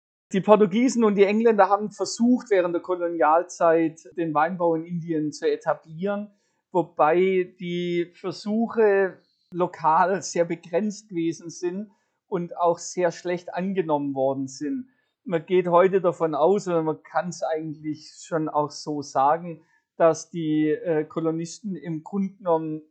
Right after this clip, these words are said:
für sich selber das Zeug produzieren wollten, weil es einfach zu teuer war, das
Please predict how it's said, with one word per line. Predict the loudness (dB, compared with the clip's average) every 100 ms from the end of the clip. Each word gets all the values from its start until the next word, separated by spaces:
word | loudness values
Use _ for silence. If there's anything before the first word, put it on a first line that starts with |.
| _
für | _ _ -4 0 4 4 2 -2 _ _
sich | -14 -10 -8 0
selber | 2 2 2 0 0 -6 _ _ _
das | -16 -12
Zeug | -4 -4 -4
produzieren | -6 -6 -8 -8 -6 -2
wollten, | -4 -4
weil | -8
es | -8
einfach | -10 -10
zu | -8 -12
teuer | -4 0 0
war, | 2 0 0 _ _ _
das | -2 -2 -2 -18